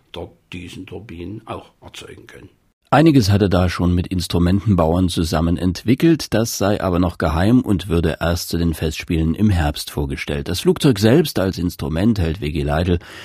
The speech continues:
Speaker 2: für ein Instrument mit viel Potenzial.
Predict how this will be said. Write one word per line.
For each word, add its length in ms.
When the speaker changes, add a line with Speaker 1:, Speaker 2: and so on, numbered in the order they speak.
Speaker 2:
für 140
ein 100
Instrument 640
mit 160
viel 260
Potenzial. 760